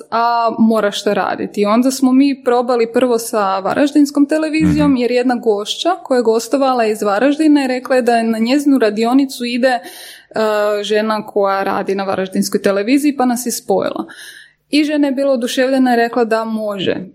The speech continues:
Speaker 1: I znači, prvo smo s njom i onda sam rekla, "Pa dobro, možemo probati sa drugima." I ja radim Zilik, zimsku likovnu koloniju u Karlovcu, znam da je tamo Trend T V, pa smo pitali i njih.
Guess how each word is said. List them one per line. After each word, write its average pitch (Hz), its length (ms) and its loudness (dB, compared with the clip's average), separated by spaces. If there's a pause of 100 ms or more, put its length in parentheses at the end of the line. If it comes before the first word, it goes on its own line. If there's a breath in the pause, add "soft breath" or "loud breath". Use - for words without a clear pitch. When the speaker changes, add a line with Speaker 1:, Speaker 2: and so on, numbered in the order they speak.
Speaker 1:
I 226 120 2
znači, 240 340 0
prvo 285 220 2
smo 269 200 0
s - 140 -4
njom 208 340 0
i 208 100 -4
onda 233 200 0
sam 294 140 -6
rekla, 311 260 -2
"Pa 320 120 0
dobro, 320 240 2
možemo 262 400 0
probati 254 320 -2
sa 247 100 -2
drugima." 220 580 -4
I 214 120 0
ja 220 180 2
radim 233 320 2
Zilik, 226 440 0 (140)
zimsku 220 440 -2
likovnu 220 320 0
koloniju 208 460 -2
u 190 140 -6
Karlovcu, 285 520 -2
znam 247 240 0
da 214 60 2
je 214 100 0
tamo 220 240 -2
Trend 214 300 -4
T 214 120 0
V, 240 180 0
pa 320 100 -2
smo 285 180 0
pitali 269 400 0
i 254 60 4
njih. 214 300 0